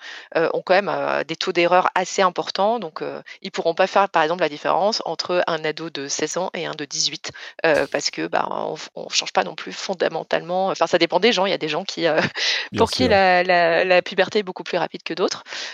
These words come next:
Speaker 1: Euh, donc, c'est très compliqué, là, pour le moment, en fait, le seul moyen que je vois qui pourrait à peu près passer, même si il a plein de défauts, bah, en fait, c'est le paiement par carte bancaire.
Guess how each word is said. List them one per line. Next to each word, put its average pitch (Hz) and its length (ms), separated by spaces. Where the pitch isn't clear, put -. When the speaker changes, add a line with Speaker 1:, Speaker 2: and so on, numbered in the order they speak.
Speaker 1:
Euh, 156 300
donc, 240 200
c'est - 140
très - 220
compliqué, 233 480
là, 202 140
pour 233 180
le 233 60
moment, 233 220
en 359 40
fait, 262 180
le 165 100
seul - 400
moyen 269 320
que 233 140
je 180 140
vois 196 300
qui - 160
pourrait - 240
à - 40
peu 208 120
près 277 160
passer, 220 340
même 190 200
si - 340
il 170 240
a 165 260
plein 285 180
de 285 80
défauts, 233 340
bah, 190 100
en 151 40
fait, 233 180
c'est 180 100
le 160 60
paiement 208 260
par - 140
carte - 200
bancaire. - 380